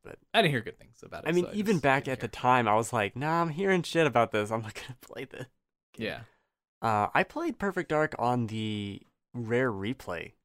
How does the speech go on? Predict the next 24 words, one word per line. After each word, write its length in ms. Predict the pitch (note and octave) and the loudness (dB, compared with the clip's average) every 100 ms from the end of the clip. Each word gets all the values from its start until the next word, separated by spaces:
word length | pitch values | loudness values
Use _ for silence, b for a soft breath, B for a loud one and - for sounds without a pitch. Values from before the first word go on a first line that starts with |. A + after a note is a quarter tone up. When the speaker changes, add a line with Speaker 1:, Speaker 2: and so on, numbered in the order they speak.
| - | -10
Speaker 1:
collection, 600 | F#2 E2 - - - - _ _ _ _ _ _ _ _ _ | -8 -8 -10 -16 -16 -20 _ _ _ _ _ _ _ _ _
which 500 | A2+ A2 G2+ - - _ _ | -4 -2 -2 -6 -10 _ _
added 460 | A2+ A2 A2+ B2 A#2+ | -4 0 2 2 0
in, 560 | A#2+ A#2+ A#2+ A2+ G#2+ - _ - | 0 2 0 -2 -4 -8 _ -16
I 60 | |
think 220 | A2 C#3 C3+ | -10 -10 -10
it 120 | - | -6
was, 420 | A#2+ A2 G#2 - _ - | -4 -4 -6 -12 _ -4
I 60 | C#3 | 2
guess 160 | G3 G3+ | 2 4
it 60 | |
was 100 | C#3+ | 2
just 120 | B2+ A#2+ | 0 0
the 80 | A2 | 0
Xbox 340 | G#2+ A2+ - | 0 -4 -2
Live 140 | G#2 | -2
Arcade 340 | F#2+ F#2 F#2 F#2+ | -2 -6 -8 -4
version 300 | A2+ A2 B2+ | -4 -2 -2
of 120 | B2+ | -2
it, 120 | C3 | -2
but 100 | A#2+ | -2
it 100 | G#2+ | 0
added 260 | - A2 G#2+ | 2 2 2
in 300 | G#2+ G#2 F#2+ | 2 0 -4